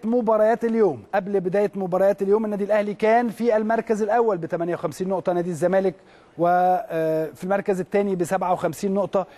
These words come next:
الاثنين لعبوا خمسة وعشرين مباراة. أما نادي بيراميدز في المركز الثالث بسبعة وخمسين نقطة، ب-، لعب سبعة وعشرين مباراة. النادي المصري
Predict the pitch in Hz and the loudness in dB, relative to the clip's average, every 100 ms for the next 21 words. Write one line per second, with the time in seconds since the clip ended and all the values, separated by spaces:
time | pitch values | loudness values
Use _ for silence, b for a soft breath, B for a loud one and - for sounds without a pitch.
0 | - 175 170 214 220 202 190 190 220 - | -4 -2 0 0 0 0 -2 -4 -4 -2
1 | 214 180 - 175 185 180 185 160 135 120 | -2 -2 -8 -6 -4 -2 0 0 0 -2
2 | 151 151 156 151 147 196 196 180 147 156 | -2 0 2 0 0 2 2 0 -8 -6
3 | 170 165 147 - 202 202 - B B B | -6 -4 -6 0 2 2 -4 B B B
4 | 170 214 202 156 147 160 139 196 190 208 | -4 -2 0 0 -4 -6 -8 -6 -4 -4
5 | 185 208 B B B - 151 180 180 175 | 0 0 B B B -6 2 4 4 0
6 | - _ 160 196 185 175 - 254 214 220 | -8 _ -2 0 2 0 -2 -2 0 0
7 | 214 180 - 185 190 185 190 185 165 123 | -2 -6 -8 -6 -4 -4 0 2 0 0
8 | 143 147 156 196 196 196 | -4 -4 -2 -2 -2 -6